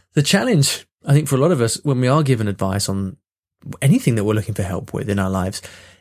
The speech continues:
is to don't, is to not fall into the trap of thinking, "Well, my situation's different," but rather to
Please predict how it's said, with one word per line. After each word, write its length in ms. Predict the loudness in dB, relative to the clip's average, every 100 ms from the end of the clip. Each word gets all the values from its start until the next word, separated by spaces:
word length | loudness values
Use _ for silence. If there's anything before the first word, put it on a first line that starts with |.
| -2
is 180 | 0 2
to 260 | 2 0 -2 -14 _ _ _ _ _ _ _ _ -2
don't, 320 | -2 2 0
is 120 | 2
to 80 | 2
not 260 | 2 0 0
fall 260 | 2 2
into 200 | 2 0
the 40 | -2
trap 300 | 0 0 0
of 80 | 0
thinking, 300 | 0 0 0
"Well, 100 | 2
my 180 | 2
situation's 600 | 2 -2 -2 -2 -2 -4 -2
different," 440 | -4 -4 -10 -14 _ _ _ _ _ _ _ _ _ _ _ _ _ _ _ _
but 160 | -6 -6 _ _ -4
rather 380 | 0 2 2 0
to 240 | 0 -4